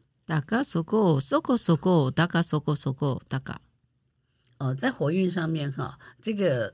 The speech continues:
Speaker 2: 呃，它代表着整个的这个金融体系会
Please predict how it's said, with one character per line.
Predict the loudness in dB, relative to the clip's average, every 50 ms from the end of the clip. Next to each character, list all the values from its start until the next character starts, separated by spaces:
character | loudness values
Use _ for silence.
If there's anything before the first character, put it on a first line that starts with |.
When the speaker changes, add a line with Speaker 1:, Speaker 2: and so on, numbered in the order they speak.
| _ -4
Speaker 2:
呃， | 0 0 2 0 0 -4 -6 -4
它 | -2 -2
代 | 0 2 2 2 2
表 | 0 -2 -6 -4 -4 -6 -8
着 | -6 -4 -2 -2 -2 -2 -4 -6 -8 -10 -14 _ _ _ _ _ _ _ _
整 | -2 -2 0 0 0
个 | 0 0 -2 0
的 | 2 0 0
这 | 0 0
个 | 0 -2 -2
金 | 0 0 0 2
融 | 4 2 2
体 | 2 0 -2 -4
系 | -4 -4 -4 -2 0
会 | 0 0 0 0